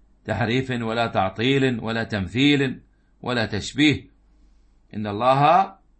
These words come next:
يحب العطاس ويكره التثاؤب،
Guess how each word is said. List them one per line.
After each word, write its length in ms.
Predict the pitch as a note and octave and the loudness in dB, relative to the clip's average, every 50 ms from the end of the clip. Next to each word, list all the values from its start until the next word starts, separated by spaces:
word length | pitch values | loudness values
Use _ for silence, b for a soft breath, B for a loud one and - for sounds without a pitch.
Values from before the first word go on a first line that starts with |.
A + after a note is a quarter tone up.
| _ | _
يحب 480 | - G2+ G2+ F#2+ - D#3 D3 A2+ G2+ B2 | -10 -8 -8 -6 -4 -6 -6 -4 -2 0
العطاس 1040 | D3+ D#3 B2 C3 C#3 - A#2+ A#2 A#2 A2+ A2+ A2+ A2+ A2+ - - - - - - - _ _ _ _ _ _ _ _ _ _ _ _ _ | 0 0 0 -2 -2 -2 0 2 4 4 4 4 2 -2 -6 -10 -12 -12 -14 -16 -20 _ _ _ _ _ _ _ _ _ _ _ _ _
ويكره 440 | - G2+ A2+ D3+ F#3+ G3 F#3 F3 F3 | -8 -2 0 0 0 0 2 2 2
التثاؤب، 520 | D#3+ - - C3+ G2 A2+ F#2+ - - - | 2 2 -2 -2 -2 -2 -4 -6 -6 -10